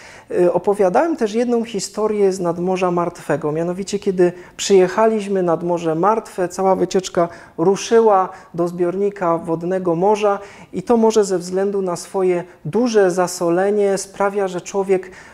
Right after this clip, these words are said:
unosi się na powierzchni wody i nie tonie. Muszę powiedzieć, że nawet wtedy czytałem tam informator, y, parafialny i kiedy opowiadałem tę historię,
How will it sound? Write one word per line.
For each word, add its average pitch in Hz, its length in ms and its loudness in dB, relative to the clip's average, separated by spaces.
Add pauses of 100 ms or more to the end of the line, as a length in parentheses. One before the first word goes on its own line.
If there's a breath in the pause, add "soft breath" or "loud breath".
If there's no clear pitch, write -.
(140 loud breath)
unosi 214 580 4
się 190 360 2
na 185 160 0
powierzchni 185 840 -2 (140)
wody 185 420 4
i 180 260 0
nie 190 180 2
tonie. 175 460 2 (500 loud breath)
Muszę 190 220 0
powiedzieć, 202 420 0
że 190 120 0
nawet 190 300 0
wtedy 190 420 0 (300 loud breath)
czytałem 196 540 2
tam 180 260 -2
informator, 185 840 0 (280 loud breath)
y, 165 140 -4
parafialny 170 920 -2 (500 loud breath)
i 202 420 4
kiedy 202 200 2
opowiadałem 196 760 4
tę 185 200 -6
historię, 196 800 2